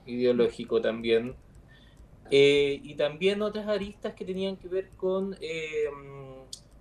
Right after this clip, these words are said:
con principalmente la formación, eh, desde la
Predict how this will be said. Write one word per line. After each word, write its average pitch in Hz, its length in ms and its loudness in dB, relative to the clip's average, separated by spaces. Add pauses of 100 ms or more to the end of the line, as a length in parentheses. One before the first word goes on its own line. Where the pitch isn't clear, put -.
(880)
con 151 360 4
principalmente 165 540 2
la 165 100 2
formación, 180 800 -2
eh, 147 360 -4
desde 190 280 4
la 196 840 2